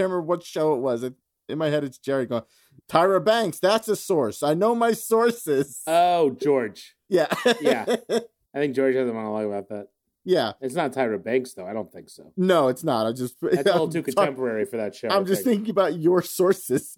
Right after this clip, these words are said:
Speaker 2: Oh, yeah,
Speaker 1: Tyra
Speaker 2: yeah, yeah.
Speaker 1: Banks, that's a source. Tia
Speaker 2: Oh,
Speaker 1: Carrere.
Speaker 2: no. It's, uh, Curb Your Enthusiasm, I think.
Speaker 1: Could be.
Speaker 2: Let's speculate about this for ten more minutes.
Speaker 1: That'll be a lot of fun.
Speaker 2: <laughs>
Speaker 1: Junior Seau was on this thing. Jerry
Speaker 2: Who?
Speaker 1: Rice. Junior Seau,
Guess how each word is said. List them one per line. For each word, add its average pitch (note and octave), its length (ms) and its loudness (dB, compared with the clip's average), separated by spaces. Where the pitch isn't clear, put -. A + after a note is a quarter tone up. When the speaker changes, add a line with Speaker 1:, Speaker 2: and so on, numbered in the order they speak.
Speaker 2:
Oh, D#3 180 4
yeah, C#3+ 100 0
Speaker 1:
Tyra C#3+ 100 2
Speaker 2:
yeah, C3+ 80 4
yeah. C3+ 100 0
Speaker 1:
Banks, A3 300 2
that's G#3+ 260 2
a G#3 80 -4
source. C#3+ 300 -2
Tia F#4+ 200 2
Speaker 2:
Oh, C#4+ 140 6
Speaker 1:
Carrere. F#3+ 100 -2
Speaker 2:
no. D4+ 480 2
It's, G#3 280 -2
uh, G#3 160 0
Curb G#3+ 240 -2
Your G3+ 80 2
Enthusiasm, F#3+ 840 0
I G#2+ 100 -6
think. - 360 -12
Speaker 1:
Could E3 180 0
be. G2+ 200 -4
Speaker 2:
Let's B3+ 180 -2
speculate G#3+ 500 0
about D3 200 2
this C#3 180 0
for A#2 120 -12
ten A#2 200 -4
more A2 160 -4
minutes. F#2+ 460 -10
Speaker 1:
That'll F#3+ 180 2
be D3+ 80 2
a C3 60 2
lot A#2 140 2
of - 80 -10
fun. F#2 200 -12
Speaker 2:
<laughs> - 500 -20
Speaker 1:
Junior A#3 400 0
Seau E3+ 640 0
was E3+ 180 0
on F3 200 -2
this F3 200 -2
thing. F3 420 -4
Jerry C#3+ 340 2
Speaker 2:
Who? - 100 0
Speaker 1:
Rice. C3 540 -2
Junior B3+ 300 2
Seau, D#3 680 0